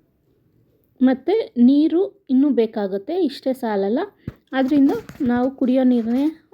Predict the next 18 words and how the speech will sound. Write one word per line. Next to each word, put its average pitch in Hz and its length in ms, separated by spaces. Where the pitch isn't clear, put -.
ಹಾಕ್ಕೊಳ್ಬೇಕು. 214 920
ಸಾರಿನ 262 500
ಕನ್ಸಿಸ್ಟೆನ್ಸಿ 240 720
ಎಷ್ಟು 254 340
ಬೇಕೋ 240 480
ನೋಡಿಕೊಂಡು 269 800
ನೀರನ್ನ 262 400
ನಾವು 247 460
ಸೆಟ್ 262 260
ಮಾಡ್ಕೊಳ್ಬೇಕು. 208 680
ಆ, - 40
ಇಲ್ಲಿ 247 160
ನೋಡ್ತಿದ್ದೀರಲ್ಲ, 240 760
ಈ 262 220
ಕನ್ಸಿಸ್ಟೆನ್ಸಿ 254 840
ಇದ್ದರೆ 262 460
ಬಸ್ಸಾರಿಗೆ 240 580
ಸಾಕು. 302 680